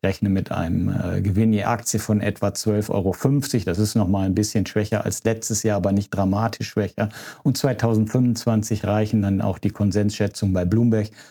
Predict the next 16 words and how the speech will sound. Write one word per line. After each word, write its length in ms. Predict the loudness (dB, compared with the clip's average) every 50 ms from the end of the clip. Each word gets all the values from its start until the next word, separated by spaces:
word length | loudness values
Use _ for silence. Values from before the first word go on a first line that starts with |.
| _ _
schon 160 | 0 0 2 2
wieder 200 | 2 2 2 2
bis 220 | 0 0 -2 -2
etwa 320 | -4 -4 -2 0 0 0
vierzehn 460 | 0 0 0 -2 0 0 0 0 0 2
Euro 300 | 2 0 2 2 2 2
Gewinn 300 | 2 2 2 2 2 2
je 140 | 0 0
Aktie, 360 | -2 -2 -2 -2 -2 0 2 2
würde 240 | 2 2 2 2
dann 220 | 2 2 0 0 0
K 160 | 0 0 2
G 100 | 2 0
V 220 | 0 0 -2 -2
zehn 360 | -2 -2 -2 0 0 2 4 4
machen. 360 | 2 2 0 0 0 0 -2